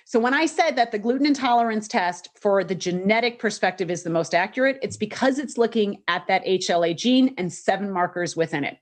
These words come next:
So, um, we know that when we get this, when I see this test, it's broken down into either low risk, medium, or high. Um, I've gone to all the presentations on all the latest data on H L A genes, and when we see someone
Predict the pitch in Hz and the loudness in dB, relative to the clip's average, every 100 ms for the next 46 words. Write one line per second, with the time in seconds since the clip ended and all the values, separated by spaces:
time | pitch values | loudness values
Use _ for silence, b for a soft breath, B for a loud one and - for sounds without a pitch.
0 | B B - 254 - B B B - 233 | B B -2 0 0 B B B 0 2
1 | 233 233 247 269 240 240 269 302 302 247 | 2 2 2 4 6 6 4 4 0 2
2 | 254 233 233 220 226 262 254 226 185 196 | 0 2 2 0 0 0 0 0 0 0
3 | 220 240 233 233 254 233 240 - 180 208 | 0 0 2 0 0 0 0 -4 -4 0
4 | 208 220 190 185 190 - 190 - 202 170 | 0 2 0 0 0 -2 -6 -2 0 0
5 | 165 214 226 226 220 - 190 202 208 202 | 2 4 4 2 0 -4 -4 0 0 -2
6 | 208 165 - 190 208 302 339 - _ _ | -2 -6 -2 0 0 0 -2 -10 _ _
7 | _ _ _ - - 196 190 190 185 B | _ _ _ -20 -2 0 2 0 -6 B
8 | B B B B _ _ 117 190 220 220 | B B B B _ _ -4 0 2 0
9 | 240 220 254 269 277 277 277 262 269 269 | 0 2 4 2 0 0 0 0 0 2
10 | 247 226 202 196 233 226 220 220 233 - | 2 0 2 2 2 4 4 2 -2 -2
11 | 202 208 214 208 214 202 208 208 202 202 | 2 2 2 -2 -2 -2 0 0 0 0
12 | 196 208 202 202 175 185 185 190 - 233 | 0 0 2 0 -2 -2 -2 -2 0 2
13 | 240 247 254 220 214 208 202 180 | 2 0 -2 2 2 2 0 -4